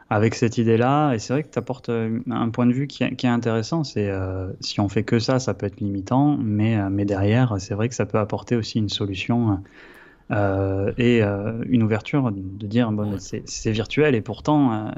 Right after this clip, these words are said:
Speaker 1: et pourtant, en fait, ça fonctionne.
Speaker 2: Ouais.
Speaker 1: Donc, en fait,
Speaker 2: Ouais,
Speaker 1: c'est dans
Speaker 2: c'est
Speaker 1: ma
Speaker 2: ça.
Speaker 1: tête.
Speaker 2: C'est, ouais. Et donc, votre tête est formidable,
Speaker 1: <laughs>
Speaker 2: voilà. Vous voyez, votre tête peut
Speaker 1: Euh,
Speaker 2: contrôler votre ventre. En gros, c'est ce qu'on dit,
Speaker 1: euh,
Speaker 2: votre tête peut
Speaker 1: ouais,
Speaker 2: contrôler
Speaker 1: ouais, non,
Speaker 2: votre
Speaker 1: mais
Speaker 2: ventre.
Speaker 1: c'est
Speaker 2: C'est
Speaker 1: ça.
Speaker 2: formidable.
Speaker 1: Non, c'est vach-, c'est vachement bien.
Speaker 2: Mais d'une manière générale, hein, mollo sur la critique, euh, des méthodes des autres, parce qu'il y a pas que,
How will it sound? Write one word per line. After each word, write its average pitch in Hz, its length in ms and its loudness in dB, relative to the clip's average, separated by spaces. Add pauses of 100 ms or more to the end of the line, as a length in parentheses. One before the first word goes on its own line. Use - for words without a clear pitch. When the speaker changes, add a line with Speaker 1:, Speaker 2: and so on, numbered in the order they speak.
Speaker 1:
et 117 120 -6
pourtant, 143 440 -2
en 110 80 0
fait, 123 160 -2
ça 110 120 -4
fonctionne. 113 580 0
Speaker 2:
Ouais. 101 160 2
Speaker 1:
Donc, 92 140 -10
en 95 100 -8 (220)
fait, 113 180 -4
Speaker 2:
Ouais, 98 60 -2 (100)
Speaker 1:
c'est 104 60 -2
dans 98 120 -6
Speaker 2:
c'est 98 80 -2
Speaker 1:
ma 95 100 -2
Speaker 2:
ça. 85 40 -12
Speaker 1:
tête. 170 360 -2
Speaker 2:
C'est, - 200 -8
ouais. 95 240 0 (200)
Et 95 80 0
donc, 123 140 4
votre 165 200 4
tête 139 160 4
est 104 40 0
formidable, 107 480 2
Speaker 1:
<laughs> - 20 2
Speaker 2:
voilà. 95 220 2
Vous 92 60 -2
voyez, 95 200 2
votre 127 200 4
tête 113 160 4
peut 107 80 4
Speaker 1:
Euh, - 20 6
Speaker 2:
contrôler 113 300 4
votre 107 200 2
ventre. 98 260 0
En 104 40 0
gros, 156 160 4
c'est 208 140 0
ce - 80 -2
qu'on 156 140 2
dit, 185 80 6
Speaker 1:
euh, 123 40 8
Speaker 2:
votre 107 220 0
tête 196 180 -2
peut 139 100 2
Speaker 1:
ouais, 123 60 2
Speaker 2:
contrôler 170 220 4
Speaker 1:
ouais, 247 160 8
non, - 0 -
Speaker 2:
votre 202 140 6
Speaker 1:
mais 131 60 6
Speaker 2:
ventre. 123 60 2
Speaker 1:
c'est 135 60 0
Speaker 2:
C'est - 80 -4
Speaker 1:
ça. - 60 -4
Speaker 2:
formidable. 127 360 -6
Speaker 1:
Non, 160 160 -4
c'est 110 140 -6
vach-, 107 260 -6
c'est - 160 -10
vachement 117 240 -4
bien. 113 180 -6
Speaker 2:
Mais 107 120 0
d'une 160 160 4
manière 160 260 4
générale, 135 440 2
hein, 101 260 2
mollo 120 320 4
sur 104 160 -4
la 90 100 -2
critique, 101 460 -8
euh, 85 320 -4
des 90 80 -6
méthodes 95 340 -2
des 95 200 -2
autres, 101 180 -4
parce 90 140 -8
qu'il 87 200 -4
y 92 80 2
a 87 40 0
pas 110 140 0
que, 131 440 4